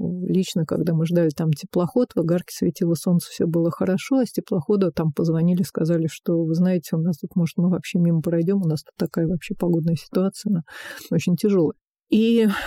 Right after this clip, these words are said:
это было место именно перегрузки леса из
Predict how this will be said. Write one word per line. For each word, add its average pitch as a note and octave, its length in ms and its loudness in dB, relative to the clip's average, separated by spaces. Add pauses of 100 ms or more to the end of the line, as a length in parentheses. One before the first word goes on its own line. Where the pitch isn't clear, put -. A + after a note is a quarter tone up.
(140)
это C4+ 260 2
было A3 300 4
место G#3+ 380 4
именно G3 360 6
перегрузки G#3 680 2
леса A3 420 4
из - 460 0